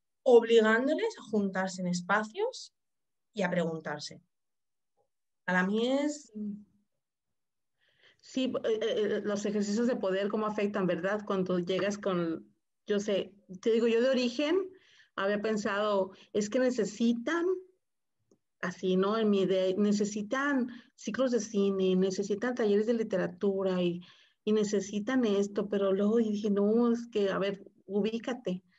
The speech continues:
Speaker 2: hay que preguntarles, pues, ¿no?
Speaker 1: Totalmente, es, es vital, es vital irte y preguntarles, ¿tú en tu tiempo libre qué te gustaría? Es que a lo mejor quieren jugar a las cartas
Speaker 2: Sí.
Speaker 1: o al, o al dominó.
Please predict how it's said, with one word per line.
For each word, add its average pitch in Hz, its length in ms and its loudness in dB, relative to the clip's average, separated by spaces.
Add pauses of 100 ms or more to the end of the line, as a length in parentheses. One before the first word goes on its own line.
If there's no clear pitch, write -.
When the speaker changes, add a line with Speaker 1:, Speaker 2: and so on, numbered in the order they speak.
(360)
Speaker 2:
hay 202 140 -2
que 226 100 -2
preguntarles, 202 880 -2
pues, 208 320 -8
¿no? 226 200 -12 (520)
Speaker 1:
Totalmente, 208 880 -2
es, 202 180 -8
es - 180 -12
vital, 185 560 -6
es 214 140 -8
vital 208 400 -4
irte 226 340 -8
y 254 60 -8
preguntarles, 196 760 -4
¿tú 208 100 -8
en 240 120 -6
tu 294 100 -10
tiempo 240 300 -4
libre 202 240 -4
qué 262 80 -14
te 254 100 -8
gustaría? 202 500 -6
Es 175 140 -10
que 302 60 -4
a - 40 0
lo 269 40 -4
mejor 214 160 -6
quieren 359 180 -8
jugar 202 280 -6
a 170 40 -2
las - 180 -10
cartas 190 640 -10 (760)
Speaker 2:
Sí. - 180 -8
Speaker 1:
o 202 40 2
al, 196 460 2
o 214 160 -4
al 196 120 -2
dominó. 190 540 -4